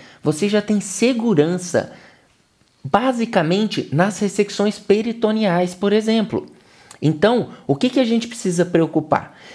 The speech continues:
Da bifurcação, você indo em direção à pelve profunda, depois que você abre o peritônio do retroperitônio, a estrutura que a gente começa a preocupar,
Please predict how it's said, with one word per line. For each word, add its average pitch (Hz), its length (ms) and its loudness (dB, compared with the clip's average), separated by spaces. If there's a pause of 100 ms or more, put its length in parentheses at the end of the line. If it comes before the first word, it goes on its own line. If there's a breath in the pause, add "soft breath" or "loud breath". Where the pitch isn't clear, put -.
(160 loud breath)
Da 208 220 4
bifurcação, 196 880 0 (580)
você 147 420 0
indo 277 280 6
em 247 60 4
direção 170 440 2
à 123 60 0
pelve 113 320 0
profunda, 131 580 2
depois 170 340 0
que 170 80 -12
você 156 220 0
abre 170 460 0
o 156 120 4
peritônio 147 720 0 (300 loud breath)
do 185 200 4
retroperitônio, 143 1160 0 (320 loud breath)
a 156 100 2
estrutura 202 500 2
que 226 140 0
a 202 40 6
gente 190 260 -2
começa 196 460 0
a - 20 -2
preocupar, 160 800 0